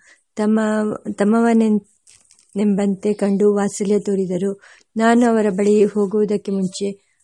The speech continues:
ಅವರ ವಿಷಯದಲ್ಲಿ ಗೌರವ ಬುದ್ಧಿಯುಳ್ಳವನಾಗಿದ್ದೆ. ಕಾರಣಗಳು ಎರಡು. ವಿದ್ಯಾರಣ್ಯ ಮುನಿಗಳ ಪಂಚದಶಿ ಗ್ರಂಥವನ್ನು ಡಾಕ್ಟರ್ ಎಂ ಶ್ರೀನಿವಾಸರಾಯರು,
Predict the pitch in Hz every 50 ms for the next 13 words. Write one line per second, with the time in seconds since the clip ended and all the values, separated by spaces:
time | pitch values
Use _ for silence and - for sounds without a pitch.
0 | _ - 214 220 226 226 226 - - 226 208 180 202 196 202 208 208 202 196 202
1 | 214 220 220 208 180 180 202 170 - 208 202 196 190 190 196 196 202 208 190 160
2 | - - - - 214 202 196 196 196 196 190 175 165 190 190 165 - 185 180 185
3 | 180 - - - - - - - - _ _ _ - 208 208 214 214 220 202 202
4 | 202 208 202 196 185 185 180 180 196 196 185 - _ _ - - - - 208 196
5 | 208 185 175 - - 214 226 226 233 226 226 226 220 214 220 220 220 220 - -
6 | - 226 202 208 208 208 202 202 196 202 208 214 220 - - - 220 - - 202
7 | 202 196 185 - 214 208 214 208 202 - 220 214 185 202 202 196 196 202 202 196
8 | 190 190 190 196 202 208 - - 190 180 190 180 190 - - 208 208 - 180 185
9 | 196 196 202 208 - _ _ _ _ - - - _ - - - 226 214 220 226
10 | 220 220 214 - 220 208 208 202 202 202 202 190 202 202 202 214 -